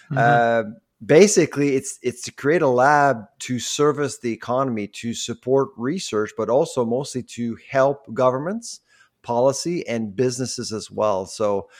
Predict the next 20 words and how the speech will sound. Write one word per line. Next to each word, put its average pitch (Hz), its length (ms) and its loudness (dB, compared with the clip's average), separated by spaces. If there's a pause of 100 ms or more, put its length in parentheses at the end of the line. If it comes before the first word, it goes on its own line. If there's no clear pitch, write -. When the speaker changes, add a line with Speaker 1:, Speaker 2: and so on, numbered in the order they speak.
(280)
Speaker 2:
you 123 380 0
may 131 140 4
have 131 200 4
noticed, 131 400 2
Don, 123 380 2
that 104 220 0
over 113 200 -2
the 117 80 2
last 117 540 -2
several 113 340 -2
years, 123 540 -2
we've 110 340 -6
come 117 200 -4
out 120 200 2
with 110 160 -6
a 110 60 0
lot 110 500 4
of 110 120 -4
different 107 320 -10
reports. 113 640 -4